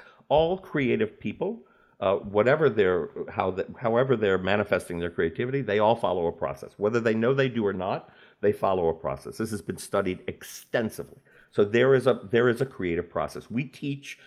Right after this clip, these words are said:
a structured process that people can follow with, that, that in-, that includes planning ahead of time, uh, identifying your challenge and your objective, of course, idea generation. Um, in group situations, there's also leadership skills that are necessary. So in order to be able to guide and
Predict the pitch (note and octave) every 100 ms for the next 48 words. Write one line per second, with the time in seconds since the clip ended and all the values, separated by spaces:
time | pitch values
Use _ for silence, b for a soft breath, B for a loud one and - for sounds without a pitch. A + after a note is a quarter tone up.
0 | b A2+ - - A2 - G2+ - F2+ E2+
1 | F2+ - F2+ F#2+ E2 E2 E2+ D#2 D#2+ D#2
2 | D2 C#2+ - b b - D#2+ E2 E2 D#2
3 | D2+ - _ C#2+ - D#2 - C#2+ - _
4 | - A#2+ A#2+ A#2+ A2 G2 A2 G#2 - G#2+
5 | G2 F#2 F#2 b b b - - - A2
6 | A2+ A#2 A2+ G#2+ G#2 - G2+ G2 G2+ G2
7 | F#2 F#2 F2+ F#2 F#2 - F#2 F2 - b
8 | b D#2+ - F#2 F2 E2+ F2+ D#2+ D#2 C#2+
9 | C#2 _ b b b F#2 F2+ E2+ - _
10 | _ A#2+ G#2 F2+ F3+ A#3+ - A#2 F2+ E2+
11 | D2+ G2 G#2+ G#2+ G2+ G2 G2 G#2 F#2+ G#2+
12 | G#2+ - - - D#2+ C#2 C#2 D#2+ D#2 C#2+
13 | C#2 C2+ - C2 - G2 F#2+ G2 A2 G#2+
14 | G2 F#2 F2+ E2 E2+ E2+ F2 E2+ D#2+